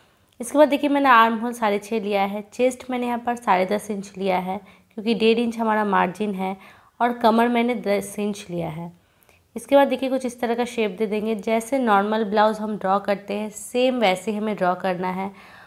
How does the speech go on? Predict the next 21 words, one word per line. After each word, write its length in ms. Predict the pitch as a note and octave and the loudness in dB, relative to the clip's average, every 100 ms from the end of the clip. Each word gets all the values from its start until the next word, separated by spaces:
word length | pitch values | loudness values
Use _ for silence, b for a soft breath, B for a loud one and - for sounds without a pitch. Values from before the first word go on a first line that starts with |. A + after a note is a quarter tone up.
| B - | B 0
और 60 | |
देखिए, 300 | B3 C4 C4 | 2 2 2
मैंने 240 | C4+ B3+ B3+ | 2 2 0
यहाँ 200 | A#3+ A#3+ | 0 0
पर 100 | B3+ | 2
गले 280 | G#3+ G3 G#3 | 2 2 0
की 140 | G#3+ A3 | -2 -2
जो 100 | A#3 | -2
चौड़ाई 540 | A#3 G3 F3 F3 G3+ | 2 2 4 2 0
है 120 | G3+ G3 | -2 -2
नेक 320 | F3+ F3 - | -4 -6 -10
की, 120 | G3+ | -8
वो 240 | F#3+ G3 A3 | -4 -4 -6
तीन 340 | G#3+ G#3 G#3 | -6 -6 -2
इंच 260 | G#3+ A3 - | -2 -4 -4
लिया 240 | G3 G3 G3+ | 2 2 2
है। 200 | G3+ G#3+ b b b b b b _ _ _ _ _ | -2 -6 b b b b b b _ _ _ _ _
और 120 | G3+ A3 | 2 4
देखिए, 420 | A#3+ A#3+ C4+ C4+ | 4 2 0 2
यहाँ 360 | A3 G#3+ B3 B3+ | 2 2 4 4
आप 220 | B3+ | 2